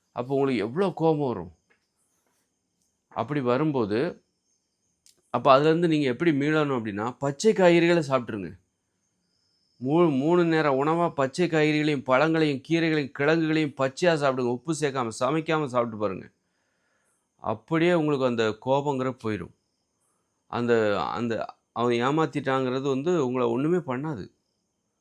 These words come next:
அந்த அளவுக்கு ஒரு சமைத்த உணவுகள் என்பது ஏற்படுத்துகிற சிந்தனை தான் பணமே தவ-, பணமே ஒழி. அப்படி இருக்கும்போது சமைச்ச உணவுகளை சாப்பிடலன்னா பணம் பத்தின எல்லா பிரச்சனையும் போயிடும்.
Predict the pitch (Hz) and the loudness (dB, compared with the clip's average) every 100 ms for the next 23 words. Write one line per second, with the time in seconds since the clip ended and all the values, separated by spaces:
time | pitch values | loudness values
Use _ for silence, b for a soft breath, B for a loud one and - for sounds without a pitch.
0 | _ _ _ _ _ _ _ _ _ _ | _ _ _ _ _ _ _ _ _ _
1 | _ _ _ _ _ _ 107 123 135 143 | _ _ _ _ _ _ -8 -4 0 2
2 | 160 123 135 156 131 101 101 _ _ _ | 2 0 -2 0 -2 -4 -8 _ _ _
3 | _ 107 107 101 113 123 151 - 147 131 | _ -6 -4 -4 -2 -2 -2 0 -2 0
4 | 131 127 120 113 117 113 117 175 214 _ | 0 0 0 -2 -2 -4 -2 -4 -6 _
5 | _ _ _ _ - 127 143 147 127 131 | _ _ _ _ -2 0 0 -2 -2 0
6 | 123 113 - 139 151 147 135 147 123 120 | 0 0 -4 -4 -2 -2 -2 -4 -4 -4
7 | 127 113 101 98 95 110 117 131 120 104 | -2 -2 -2 -4 -4 -4 -2 -2 -2 -2
8 | 98 98 92 107 135 113 131 147 123 139 | -4 -6 -6 -4 -6 -6 -6 -6 -4 -4
9 | 151 147 143 139 127 123 143 143 127 156 | -2 -2 0 -2 0 0 0 -4 -4 -4
10 | 175 b b b b - 117 143 156 143 | -6 b b b b -4 0 2 0 -2
11 | 143 131 123 139 127 123 139 120 98 | -2 -2 0 0 -2 -8 -10 -10 -12